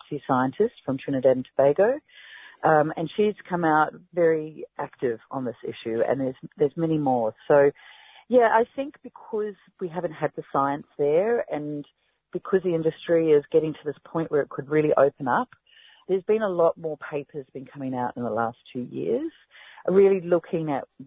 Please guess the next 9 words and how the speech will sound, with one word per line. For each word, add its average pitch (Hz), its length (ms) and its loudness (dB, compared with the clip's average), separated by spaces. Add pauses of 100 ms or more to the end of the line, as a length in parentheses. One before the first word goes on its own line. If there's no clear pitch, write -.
what 147 200 0
the - 60 -20
probable 135 380 -8
impacts - 460 -8
would 131 120 -8
be, 180 360 4 (600)
from 139 200 -6
noise 143 460 -2 (320)
to 135 520 -8